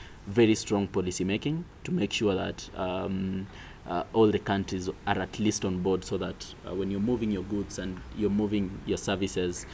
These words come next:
you know, you can do that easily, uh, with, um, with confidence that, you know, once you get your, your, um,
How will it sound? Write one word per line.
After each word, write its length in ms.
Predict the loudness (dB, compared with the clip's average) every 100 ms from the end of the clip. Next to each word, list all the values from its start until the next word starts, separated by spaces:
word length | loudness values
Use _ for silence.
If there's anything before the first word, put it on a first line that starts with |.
| -10 0
you 120 | 4
know, 60 |
you 100 | 4
can 340 | 2 0 -2 -4 -10 -12 2
do 160 | 6
that 240 | 8 6 2
easily, 440 | 0 4 4 2 -2 -8 -18 -10 -2
uh, 80 |
with, 320 | 2 4 2 -2 -14 -8
um, 560 | -4 -2 0 0 -2 -2
with 240 | 0 0 2
confidence 520 | 0 2 2 2 -2
that, 320 | -2 -4 -6
you 100 | -4
know, 220 | -2 -2 -2
once 240 | -2 -2
you 60 | -2
get 460 | 0 0 -2 -6 -8
your, 520 | -2 0 0 0 -2 -6 -12 -14 -14 -4
your, 400 | 2 4 4 2
um, 240 | 0 -2